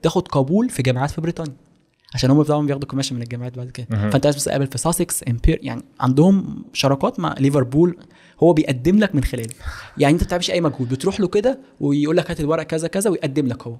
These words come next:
Speaker 2: حلو.
Speaker 1: ناس كتير ما تعرفش عن السيرفيس ده.
Speaker 2: مم.
Speaker 1: مجانية. طيب، احنا كده خلصنا بريطانيا. آه، في المنحة التركية.
Speaker 2: اوكي.
Speaker 1: تمام؟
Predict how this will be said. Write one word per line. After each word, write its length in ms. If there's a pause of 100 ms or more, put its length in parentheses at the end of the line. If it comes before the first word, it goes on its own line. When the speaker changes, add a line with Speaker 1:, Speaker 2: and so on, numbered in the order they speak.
Speaker 2:
حلو. 420
Speaker 1:
ناس 160
كتير 140
ما 40
تعرفش 160
عن 60
السيرفيس 360
ده. 120 (200)
Speaker 2:
مم. 240
Speaker 1:
مجانية. 460 (800)
طيب، 180 (100)
احنا 160
كده 140
خلصنا 300
بريطانيا. 460 (1040)
آه، 400
في 160
المنحة 240
التركية. 360 (420)
Speaker 2:
اوكي. 300 (320)
Speaker 1:
تمام؟ 320